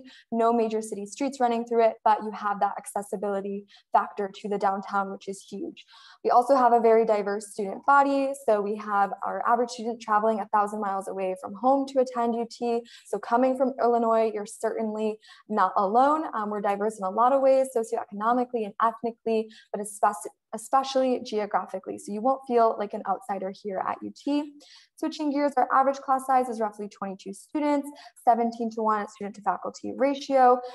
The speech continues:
Ninety percent of our professors have their P H D or terminal degree in their field, so highest degree in their field. These intimate classroom, um, sizes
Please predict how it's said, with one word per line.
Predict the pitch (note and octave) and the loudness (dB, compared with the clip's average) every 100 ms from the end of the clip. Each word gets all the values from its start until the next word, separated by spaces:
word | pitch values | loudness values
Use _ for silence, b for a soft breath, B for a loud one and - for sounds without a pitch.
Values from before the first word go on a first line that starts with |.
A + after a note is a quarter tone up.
| B | B
Ninety | A3+ G#3+ A#3 | -4 -2 -2
percent | A#3 A3+ A#3 A3+ | -4 -2 0 0
of | A3 | -2
our | G#3+ | -2
professors | G#3+ A3 F#3+ G3 G#3+ G#3 - | -4 -10 -8 -6 -4 -4 -4
have | F#3+ G3 - | -2 -2 -2
their | G#3+ - | -10 -8
P | G#3+ G3+ | -8 -8
H | G3+ - | -10 -6
D | D4 D#4 D4+ _ _ _ _ _ | -4 -4 -10 _ _ _ _ _
or | - C4 | -4 -2
terminal | C4 A#3+ A#3+ | -2 2 2
degree | A#3 A3+ G#3+ G3+ | 2 0 -2 -2
in | G3+ | -6
their | G3+ | -8
field, | G3+ C4 B3+ B3+ | 0 4 4 2
so | F#3+ | -6
highest | G#3 - C4+ C#4 C#4 | -6 2 2 2 -4
degree | C4 B3+ B3 | -4 -2 -2
in | A#3+ | -2
their | A#3+ A#3+ | -6 -6
field. | A3+ A3 A3 G#3 B B B | 0 4 4 0 B B B
These | A#3+ A#3 | -6 -2
intimate | B3+ C4 C#4 C#4 | 0 0 2 2
classroom, | C#4 A#3 A#3+ B3 B3 A#3 - | 4 2 2 2 2 2 -2
um, | G3+ G3 G3+ | -4 -6 -4
sizes | A#3 A#3 A#3 A#3+ | 0 2 2 2